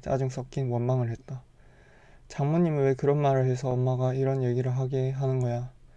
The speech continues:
그들의 이기적인 모습에 화가 치밀어 올랐지만 내가 참지 않으면 이 아이는 어떻게 되는 걸까 생각했고 그 문제는 그렇게 일단락되었다.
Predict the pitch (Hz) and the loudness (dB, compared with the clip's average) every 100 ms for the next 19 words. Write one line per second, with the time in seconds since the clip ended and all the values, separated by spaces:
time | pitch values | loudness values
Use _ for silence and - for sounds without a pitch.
0 | - - - - 143 147 139 131 143 147 | -20 -20 -20 -6 0 2 2 2 0 0
1 | 139 127 127 127 139 131 135 139 139 - | 0 0 0 -4 -2 -2 0 -2 -4 -4
2 | 156 147 135 127 127 - 127 131 123 127 | -4 -2 0 0 -2 -2 0 0 -2 -6
3 | - 123 127 - 151 - 135 123 123 139 | -6 -4 -4 -4 -6 -2 -2 -2 -2 -4
4 | - 135 131 123 117 - - 139 123 120 | -4 -2 0 -2 -4 -10 -14 -6 -4 -4
5 | 117 - 131 127 131 127 123 - 123 - | -6 -8 -10 -6 -4 -4 -6 -6 -8 -8
6 | - - - - - - - 147 135 131 | -20 -20 -20 -20 -20 -12 -4 0 0 0
7 | 143 143 151 160 - 127 139 131 127 139 | -2 0 -2 -4 -2 -2 -2 -2 -2 -2
8 | 139 127 - 123 113 - | -2 -4 -6 -6 -6 -10